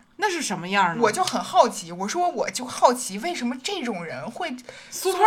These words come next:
Speaker 2: like 了我，我就好奇，我也，我也，怎么说，他也不是我喜欢的型儿，我就是好奇，我就问他，我就，怎么说，匹配了之后我就问：“你为什么会喜欢我？”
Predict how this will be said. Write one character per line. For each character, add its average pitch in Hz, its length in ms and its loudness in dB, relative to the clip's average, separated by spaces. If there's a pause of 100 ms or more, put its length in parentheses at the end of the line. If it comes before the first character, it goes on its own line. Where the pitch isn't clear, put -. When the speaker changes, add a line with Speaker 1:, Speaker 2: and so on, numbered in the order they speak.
Speaker 2:
like 415 380 10
了 247 100 2
我， 202 640 2
我 202 160 0
就 233 80 -6
好 285 280 2
奇， 202 240 -8
我 190 200 -6
也， 190 300 -8 (160)
我 240 100 0
也， 262 200 0 (280)
怎 185 140 -14
么 180 60 -12
说， 240 180 -4
他 269 220 -6
也 220 100 0
不 175 140 -8
是 208 100 -8
我 208 180 -6
喜 247 140 -8
欢 180 160 -12
的 185 60 -10
型 135 200 -12
儿， 165 280 -6 (340)
我 175 100 -12
就 262 140 -10
是 262 80 -6
好 254 300 -6
奇， 170 260 -14
我 190 180 -8
就 185 140 -10
问 285 260 -2
他， 190 300 -8 (340)
我 196 140 -10
就， 208 340 -6 (480)
怎 - 140 -18
么 165 100 -14
说， 214 320 -6 (200)
匹 - 180 -12
配 240 180 -2
了 240 60 0
之 240 100 -4
后 247 100 -2
我 190 100 -4
就 180 80 -10
问 233 200 -4
：“你 202 120 -6
为 247 180 -6
什 208 100 -6
么 175 120 -6
会 262 120 -6
喜 - 220 -8
欢 170 260 -8
我？” - 160 -14